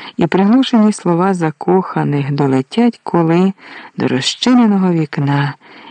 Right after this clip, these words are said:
і відіб'ються від нього, розчинившись у темряві. Але ці заспокійливі звуки зрідка бренітимуть до півночі,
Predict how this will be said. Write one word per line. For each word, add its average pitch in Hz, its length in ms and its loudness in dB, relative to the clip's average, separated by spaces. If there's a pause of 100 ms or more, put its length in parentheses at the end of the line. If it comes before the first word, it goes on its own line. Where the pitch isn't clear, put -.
(140)
і - 60 0
відіб'ються 143 800 0
від 117 180 -2
нього, 135 460 0 (480)
розчинившись - 920 -2
у - 40 -12
темряві. 143 640 -4 (1160)
Але 196 240 2
ці 247 320 2
заспокійливі 190 1040 0
звуки 175 600 0
зрідка 190 600 -2
бренітимуть 165 1000 -2
до 156 200 0
півночі, 165 760 0